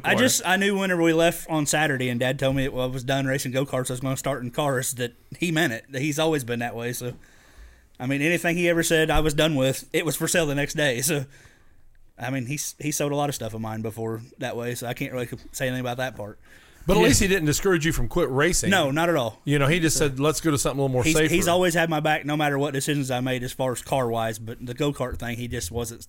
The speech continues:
Speaker 1: behind very much. So. But
Speaker 3: But I
Speaker 1: over the years, he's got to see some pretty dramatic <laughs> stuff with the carts, too. So I had a truck stolen at Tunica, Mississippi, and never did get it back.
Speaker 3: Oh, my gosh.
Speaker 1: Um,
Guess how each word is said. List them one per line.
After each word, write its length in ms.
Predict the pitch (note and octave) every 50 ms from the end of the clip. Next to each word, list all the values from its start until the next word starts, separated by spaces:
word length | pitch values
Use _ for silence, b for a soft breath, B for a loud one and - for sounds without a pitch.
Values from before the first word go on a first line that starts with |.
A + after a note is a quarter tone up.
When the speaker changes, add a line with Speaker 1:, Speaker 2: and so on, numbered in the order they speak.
| C3+
Speaker 1:
behind 380 | - G#2+ A2 A#2+ A#2 A2+ G#2+ G#2
very 180 | G2+ A2 G#2+ G#2
much. 280 | G#2 A2 G#2+ - -
So. 140 | - A2 G#2 - - - b b b b b b b b b b b b b b b b -
But 200 | - C#3+ C#3+ -
Speaker 3:
But 20 |
I 40 | C#3+
Speaker 1:
over 140 | D#3 F3+ F#3
the 60 | E3+ E3+
years, 200 | F3+ F3 E3+ D#3+
he's 120 | E3+ E3 D3
got 120 | E3+ D#3+ C#3
to 60 | C#3+
see 160 | - - D3
some 300 | C#3 - - C3 B2+ B2 A2 - - -
pretty 220 | F#3 F3 D3+ C#3+
dramatic 380 | D3 C#3+ C#3+ D3+ D3+ D3 A#2+ -
<laughs> 80 | -
stuff 200 | - F#3+ E3+ -
with 120 | F3+ F#3 C#3+
the 40 | C#3
carts, 320 | - D3+ C3 B2+ - -
too. 240 | - D#3 B2+ A#2 A#2+
So 180 | A2+ - B2+ - b b b b b b b
I 60 | B2+
had 100 | B2+ C#3+
a 60 | A#2
truck 260 | - - D3 D3 -
stolen 320 | - - D3 C#3+ C#3+ C#3 C3+
at 80 | -
Tunica, 260 | - D3+ D3 C#3+ C#3 C#3
Mississippi, 520 | C#3+ C3+ C3 C3+ - - C3+ C3 C3 C#3
and 80 | C3 B2
never 180 | B2+ B2+ B2+ B2+
did 120 | B2+ B2
get 120 | B2 B2+
it 80 | B2 B2
back. 280 | B2 B2 B2 B2 B2+ - _ _ _ _ _
Speaker 3:
Oh, 160 | E3+ D#3+ E3
my 140 | C#3+ A2 G2+
gosh. 400 | G2+ A2+ C3+ C#3 A#2+ - - - -
Speaker 1:
Um, 440 | C3 A#2+ A#2 A#2 A#2 A2 A2+ A2